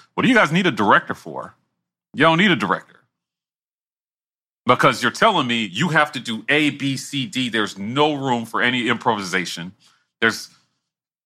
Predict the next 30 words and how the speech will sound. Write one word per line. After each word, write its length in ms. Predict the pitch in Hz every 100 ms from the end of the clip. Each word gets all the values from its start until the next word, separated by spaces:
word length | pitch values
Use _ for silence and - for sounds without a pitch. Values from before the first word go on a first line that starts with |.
| _
what 160 | 101 143
it 100 | 143
is. 320 | 160 98 -
You 160 | 98 104
know, 60 |
I'm 180 | 98 117
a 40 | 110
process 440 | - 165 135 101
pusher, 460 | - 95 - - -
and 180 | 104 101
you 80 | 117
can't, 280 | - 156 117
I 100 | 165
don't 140 | 156
think 140 | 151
you 60 | 131
can 120 | 135
be 100 | 117
successful 760 | 113 - - - 131 139 131 104
at 80 | 101
this 160 | 104 107
level 240 | 123 127
and 60 | 104
have 100 | 107
a 40 | 92
coach 360 | - 113 -
that's 180 | 98 -
a 40 | 95
process 460 | - 98 - 71
pusher. 360 | - - -